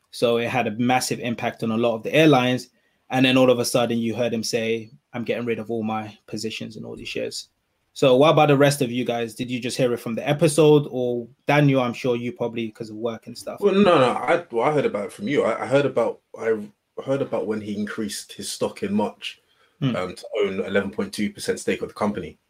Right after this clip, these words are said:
Speaker 2: But when
Speaker 1: Yeah.
Speaker 2: he sold it, I wasn't, I think there was a whole load of airline news anyway. Before that, there's also,
Speaker 1: Hmm.
Speaker 2: well, we sure, I'm sure we'll touch on it, is the Virgin Atlantic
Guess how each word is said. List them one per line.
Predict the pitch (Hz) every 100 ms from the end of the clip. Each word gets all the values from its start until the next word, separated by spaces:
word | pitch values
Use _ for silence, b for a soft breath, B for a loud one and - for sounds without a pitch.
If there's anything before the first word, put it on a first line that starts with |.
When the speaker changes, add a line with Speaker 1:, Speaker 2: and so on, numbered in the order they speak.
| _ -
Speaker 2:
But | 101
when | 113
Speaker 1:
Yeah. | 127
Speaker 2:
he | -
sold | 127 -
it, | - - 101
I |
wasn't, | 104 107 104 101 b b b b b b -
I | 95
think | -
there | 117
was | 107
a | 104
whole | 117 117
load | 110 101
of |
airline | 98 107 101 98
news | 101 104
anyway. | 98
Before | 87 - 110 101
that, | 95
there's | 95 90
also, | 98 95 127
Speaker 1:
Hmm. | 101
Speaker 2:
well, | 87 - -
we | 104
sure, | 113
I'm | 101
sure | 101 104
we'll | 95
touch | 110 -
on | 95
it, | 92 -
is | 92 90
the | 92
Virgin | 107 95 98
Atlantic | 90 101 104 98